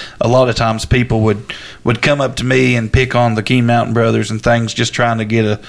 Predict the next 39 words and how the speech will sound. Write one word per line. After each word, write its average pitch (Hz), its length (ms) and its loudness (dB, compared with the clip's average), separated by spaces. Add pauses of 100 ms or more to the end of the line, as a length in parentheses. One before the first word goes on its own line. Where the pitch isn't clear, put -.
(280)
a - 80 2
stir 117 440 2
out 113 160 2
of 107 100 -4
me 113 360 2
or 104 200 0
to - 160 -2
see 123 200 2
how 113 160 2
I 113 140 2
was 110 180 -4
gonna 110 240 0
react 107 460 0
to 107 80 -4
that. 107 380 0
And 107 240 -8 (520)
they 127 140 2
would, 113 220 -2
they 117 140 2
would 110 240 -4
question, 120 640 -2
you 117 100 -2
know, 113 140 2
why 110 280 2
I - 20 0
believed 110 420 -4
what 104 160 -2
I 104 80 2
believed 104 460 -2
and 104 120 -4
things. 110 380 0
But 107 280 0 (360)
as 160 280 2
a 131 60 -4
teenager, 120 640 0
what 117 260 2
kind 143 260 2
of, 104 300 -2
um, 104 460 0